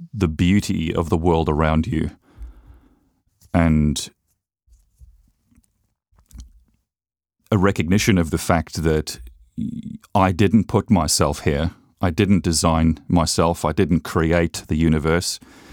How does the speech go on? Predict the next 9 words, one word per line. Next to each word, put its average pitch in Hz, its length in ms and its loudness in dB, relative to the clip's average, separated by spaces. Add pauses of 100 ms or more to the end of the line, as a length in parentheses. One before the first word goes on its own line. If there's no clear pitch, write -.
(360)
None 95 220 4
of 85 100 0
this 82 200 0
is 78 140 -2
my 80 180 2
responsibility. 80 1040 -2 (480)
I'm 98 140 2
responsible 85 840 0 (400)
for 73 640 -2